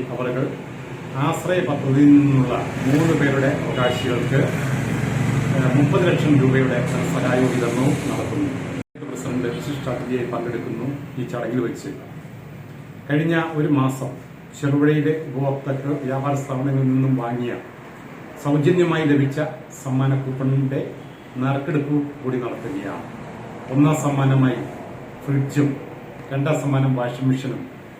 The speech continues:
മൂന്നാം സമ്മാനമായി ഡബിൾ ബെഡും അതുപോലെ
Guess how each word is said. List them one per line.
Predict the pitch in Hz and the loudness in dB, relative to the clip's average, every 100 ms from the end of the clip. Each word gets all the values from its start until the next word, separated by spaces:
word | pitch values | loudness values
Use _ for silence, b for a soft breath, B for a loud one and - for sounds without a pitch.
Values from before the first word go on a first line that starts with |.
| - | -12
മൂന്നാം | 139 151 151 151 | 0 2 2 2
സമ്മാനമായി | 143 143 139 135 123 - - - - - | 2 4 4 4 2 -2 -10 -16 -18 -4
ഡബിൾ | 147 143 | 2 4
ബെഡും | 139 143 135 139 - - - - - - - | 4 4 4 2 2 -4 -12 -12 -12 -12 -6
അതുപോലെ | 135 147 147 | 0 4 6